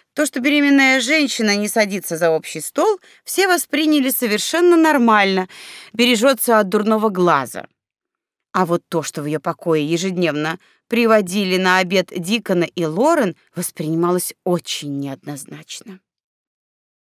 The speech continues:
Некоторые жалели детей, говоря, что они пострадали из-за своей шлюхи-матери. Лорда Ричарда, разумеется, никто не осуждал.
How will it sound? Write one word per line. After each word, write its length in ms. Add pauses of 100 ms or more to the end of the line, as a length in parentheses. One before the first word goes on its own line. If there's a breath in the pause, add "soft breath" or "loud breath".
(520)
Некоторые 560
жалели 440
детей, 480 (580 loud breath)
говоря, 400
что 160
они 160
пострадали 680
из-за 200
своей 340
шлюхи-матери. 1040 (560 soft breath)
Лорда 440
Ричарда, 420
разумеется, 580
никто 340
не 120
осуждал. 760